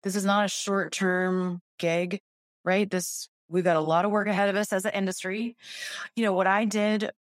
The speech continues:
um, was I found the best person in my industry of what I wanted to do.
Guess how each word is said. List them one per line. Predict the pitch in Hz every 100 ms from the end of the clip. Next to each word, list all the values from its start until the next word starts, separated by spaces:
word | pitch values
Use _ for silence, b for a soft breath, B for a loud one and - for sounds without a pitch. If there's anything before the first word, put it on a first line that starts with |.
| _ _ _ -
um, | 196 180 165 175 185 -
was | 180 175
I | - 196
found | - 202 196 180
the | 170
best | 190 202 - - -
person | 202 190 175 156 156
in | - 160
my | 156 180 175 -
industry | 185 180 - 160
of | 160
what | 156
I | 165
wanted | 180 180 175
to |
do. | 165 170 151 139